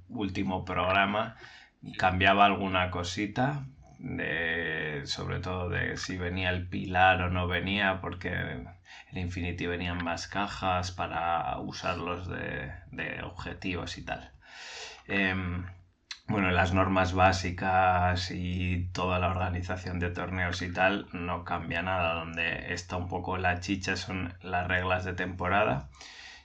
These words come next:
Speaker 1: Y vamos a ir a buscar lo rojo, que son un poco los cambios que han habido, ¿no? En el Contender, aunque ponga aquí en rojo esta temporada, en realidad no ha cambiado nada respecto a la temporada cinco.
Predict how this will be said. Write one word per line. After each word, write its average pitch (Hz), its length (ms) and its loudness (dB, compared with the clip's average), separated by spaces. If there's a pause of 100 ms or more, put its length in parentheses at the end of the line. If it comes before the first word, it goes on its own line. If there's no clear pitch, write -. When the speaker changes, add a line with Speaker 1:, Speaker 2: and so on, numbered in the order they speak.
(160)
Speaker 1:
Y 92 140 -6
vamos 87 380 -2
a 92 60 -2
ir 92 80 0
a 90 40 4
buscar 92 480 0
lo 90 160 -2
rojo, 95 340 0
que 92 120 -4
son 95 180 -4
un 90 140 -2
poco 87 200 -2
los 92 200 -2
cambios 92 400 -4
que 87 320 -2
han 92 240 -4
habido, 87 340 -4
¿no? 127 240 -2
En 101 160 0
el 95 180 -2
Contender, 98 960 2
aunque 92 280 -4
ponga 95 320 2
aquí 92 200 0
en 92 160 -2
rojo 95 320 0
esta 92 260 -4
temporada, 92 520 2
en 95 100 0
realidad 90 360 2
no 92 120 2
ha 92 80 2
cambiado 87 380 -2
nada 87 440 2
respecto 92 840 -4
a 92 80 4
la 85 680 4
temporada 92 540 -2
cinco. - 560 -2